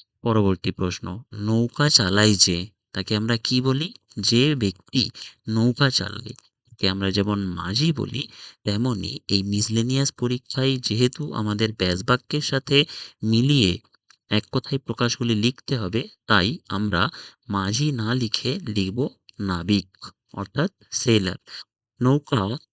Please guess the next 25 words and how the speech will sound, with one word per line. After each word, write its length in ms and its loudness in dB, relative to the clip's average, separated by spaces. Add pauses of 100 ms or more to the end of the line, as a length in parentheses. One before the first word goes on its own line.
(340)
বা 180 4 (260)
নৌ 240 4 (320)
চলাচলের 640 4 (100)
যোগ্য 400 0 (640)
যে 300 4
নদী 380 0 (180)
তাকে 240 2 (140)
নাব্য 340 -2 (120)
বলা 320 2
হয়। 220 -6 (840)
পরবর্তী 460 4
প্রশ্ন, 380 0 (500)
পথ 300 4 (140)
দিয়ে 380 2 (340)
পায়ে 320 6
হেঁটে 320 2
চলে 320 0
যে, 180 -6 (260)
তাকে 260 -2
আমরা 220 0
কি 200 -2
বলি? 240 0 (440)
পথিক। 460 0 (1800)
পরবর্তী 400 2
প্রশ্ন, 340 0